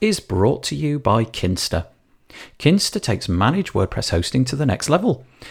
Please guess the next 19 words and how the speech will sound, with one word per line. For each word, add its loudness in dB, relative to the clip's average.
Powered 2
by 4
the 0
Google 2
Cloud -2
Platform, 0
your 0
site -2
is -2
secured 0
like -2
Fort 0
Knox -2
and 2
runs 2
on 0
speed 0
obsessive -2
architecture. -2